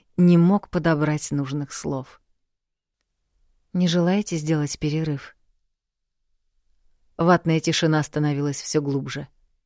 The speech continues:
"Она спасла меня. По-другому не скажешь. Спасла своей человечностью и теплотой.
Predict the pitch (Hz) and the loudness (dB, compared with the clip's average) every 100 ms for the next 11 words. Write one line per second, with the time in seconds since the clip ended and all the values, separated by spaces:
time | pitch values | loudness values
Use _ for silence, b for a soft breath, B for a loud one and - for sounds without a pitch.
0 | _ _ _ _ _ _ _ _ _ _ | _ _ _ _ _ _ _ _ _ _
1 | _ 175 170 151 - 151 143 156 151 139 | _ 0 0 -2 -4 -6 -4 -2 -4 -4
2 | 127 107 73 143 _ _ _ _ _ _ | -8 -10 -14 -18 _ _ _ _ _ _
3 | _ _ _ _ _ _ 160 156 151 156 | _ _ _ _ _ _ -4 0 0 -2
4 | 151 139 139 147 - 147 135 135 147 - | -2 -4 -6 -8 -10 -10 -10 -12 -16 -16
5 | - _ _ _ _ _ _ _ _ _ | -20 _ _ _ _ _ _ _ _ _
6 | _ _ _ _ _ - - 165 - 170 | _ _ _ _ _ -18 -4 -2 0 2
7 | 180 - 165 160 - - 151 139 156 175 | 2 0 -4 -4 -6 -4 -4 -2 -2 -4
8 | - - 135 - - 123 123 - - 131 | -6 -8 -8 -10 -10 -12 -12 -12 -12 -12
9 | 135 - 123 - 143 | -12 -10 -10 -12 -18